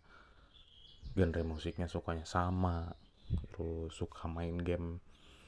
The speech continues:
suka main game cuman walaupun genrenya beda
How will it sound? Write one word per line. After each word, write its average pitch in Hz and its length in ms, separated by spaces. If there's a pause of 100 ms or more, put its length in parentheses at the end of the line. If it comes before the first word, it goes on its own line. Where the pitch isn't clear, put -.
(640)
suka - 160
main 85 160
game 90 160
cuman 85 480
walaupun 85 320
genrenya 87 640 (1500)
beda 82 320